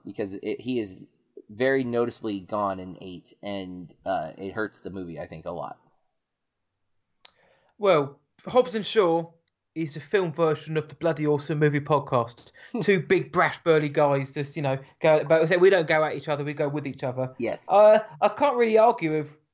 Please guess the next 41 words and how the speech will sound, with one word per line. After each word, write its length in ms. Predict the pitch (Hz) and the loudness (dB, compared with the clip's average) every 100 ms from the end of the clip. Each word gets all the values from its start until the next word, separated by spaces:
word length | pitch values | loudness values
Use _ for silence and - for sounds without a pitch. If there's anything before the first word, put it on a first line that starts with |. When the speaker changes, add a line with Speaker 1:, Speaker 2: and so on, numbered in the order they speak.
| _ _ - | _ _ -6
Speaker 2:
much 320 | 175 190 - | -4 -4 -6
of 100 | 143 | -8
what 140 | 151 | -6
you 60 | 143 | -6
said 200 | 160 165 | -6 -6
there, 100 | 127 | -6
to 100 | 139 | -4
be 120 | 131 | -2
honest. 300 | 131 135 139 | 0 0 0
It's, 260 | 170 165 - _ _ - - _ - - | 0 0 -8 _ _ -20 -20 _ -20 -4
it's 240 | 165 160 - | -2 -2 0
just 340 | 202 - - | 0 0 -6
sweaty 580 | - - 185 180 - 160 | -12 -4 0 0 0 -4
fun, 380 | - 170 123 117 - - | 0 0 0 -6 -6 -2
basically, 380 | 131 135 139 - | 0 -2 -6 -2
<laughs> 40 | |
is 100 | 185 | 2
what 220 | 180 170 | 4 2
I 20 | |
can 220 | - 180 151 - - | 2 0 0 -4 -8
call 180 | - 180 | 2 4
Hobbs 260 | 160 151 160 | 4 0 -4
and 120 | 156 | -10
Shaw. 240 | - 160 151 | 0 2 2
It's, 80 | |
a, 120 | 147 143 | -2 0
it's, 280 | 170 - - _ _ _ _ _ _ _ - | 0 -2 -12 _ _ _ _ _ _ _ -2
it's 200 | 185 - | 0 2
in, 160 | 190 190 | 0 4
it, 240 | 196 - | 2 4
uh, 320 | 185 160 156 | 2 2 -2
how 180 | 143 180 | -2 0
do 100 | 175 | 0
I 60 | 170 | -2
put 220 | 196 180 | 2 2
it 60 | |
without 240 | 156 156 160 | 4 0 0
sounding 200 | 175 160 | -4 -2
like 100 | 156 | -2
that 160 | 156 156 | -2 2
guy? 220 | 151 | 2